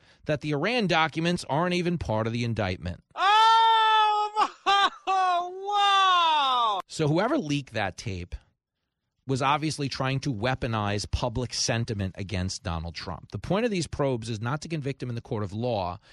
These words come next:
Speaker 1: It's to convict him in the court of public opinion. That's what the Mueller probe was. They knew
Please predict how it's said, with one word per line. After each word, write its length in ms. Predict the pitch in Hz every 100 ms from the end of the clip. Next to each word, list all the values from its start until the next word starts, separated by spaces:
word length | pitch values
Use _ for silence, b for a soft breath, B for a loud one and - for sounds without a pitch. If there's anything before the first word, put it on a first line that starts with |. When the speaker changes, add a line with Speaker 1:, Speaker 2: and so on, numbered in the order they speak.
| b b
Speaker 1:
It's 180 | 123 -
to 100 | 147
convict 440 | 147 123 143 -
him 140 | 147 139
in 140 | 123
the 60 | 131
court 300 | - 117 104
of 140 | 104
public 360 | - 98 90 -
opinion. 560 | - - 113 90 - _ _ _ _ _
That's 220 | - 160 180
what 100 | 175
the 60 |
Mueller 260 | 180 147 90
probe 320 | - 62 -
was. 300 | 53 50 -
They 160 | 117 127
knew 580 | 120 143 170 151 160